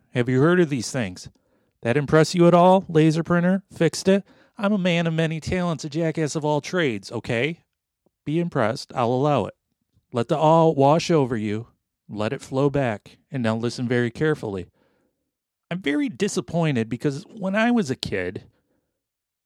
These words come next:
I was led to believe that lasers were going to be the most dangerous thing that I'd ever encounter. Lasers were so dangerous and badass that everyone wanted to be in front of that laser background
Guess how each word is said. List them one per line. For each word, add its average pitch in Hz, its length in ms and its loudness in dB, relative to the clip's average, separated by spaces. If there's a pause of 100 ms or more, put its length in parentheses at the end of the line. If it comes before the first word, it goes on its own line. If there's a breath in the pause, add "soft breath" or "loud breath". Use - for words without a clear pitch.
(300)
I 156 140 -10
was 147 220 -8
led 113 280 -2
to 95 80 -6
believe 107 380 -12
that 98 180 -6
lasers 110 600 -4
were 110 140 -6
going 139 260 -4
to 131 60 -6
be 139 140 -2
the 139 100 -4
most 131 300 -6
dangerous 131 500 -2
thing 147 260 -4
that 139 160 -4
I'd 165 200 -2
ever 139 280 -4
encounter. 117 540 -8 (1200)
Lasers 156 360 4
were 143 100 -2
so 151 140 0
dangerous 135 500 -2
and 113 180 -4
badass 120 540 2
that 113 120 -4
everyone 131 380 -2
wanted 131 300 -2
to 117 80 -4
be 131 240 -4
in 110 100 -4
front 127 200 -2
of 120 60 -4
that 104 220 -2
laser 120 300 -2
background 104 760 -6